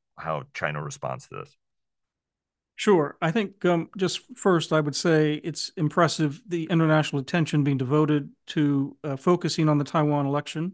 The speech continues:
Speaker 2: Um, the fact that this is clearly a, a big political, uh, event of, uh, of the world, uh, is not lost on, on the media and on the United States. Um, the fact that there's a democratic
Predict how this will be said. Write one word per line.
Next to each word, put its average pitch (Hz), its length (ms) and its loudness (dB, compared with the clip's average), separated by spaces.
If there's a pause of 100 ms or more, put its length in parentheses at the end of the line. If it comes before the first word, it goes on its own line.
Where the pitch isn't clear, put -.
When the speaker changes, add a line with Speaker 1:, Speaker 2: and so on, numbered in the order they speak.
Speaker 2:
Um, 143 220 -2
the 135 80 -8
fact 165 320 0
that 151 160 -2 (180)
this 160 200 -4
is 147 100 -6
clearly 165 380 0
a, 147 180 0
a 156 60 -8
big 151 280 -4
political, 156 640 -2 (560)
uh, 147 400 0
event 156 520 -2
of, 147 220 -10 (120)
uh, 165 260 -8
of 147 140 -2
the 147 60 0
world, 165 540 0
uh, 156 260 -2
is 151 240 -2
not 156 260 0
lost 151 500 -4
on, 151 380 -2
on 143 140 -4
the 139 60 -2
media 147 360 -2
and 139 180 -4
on 139 140 -2
the 135 60 -4
United 139 280 -4
States. 151 380 -2 (560)
Um, 165 240 0
the 160 100 -6
fact 180 280 2
that 156 100 -6
there's 160 180 0
a 156 80 2
democratic 160 800 0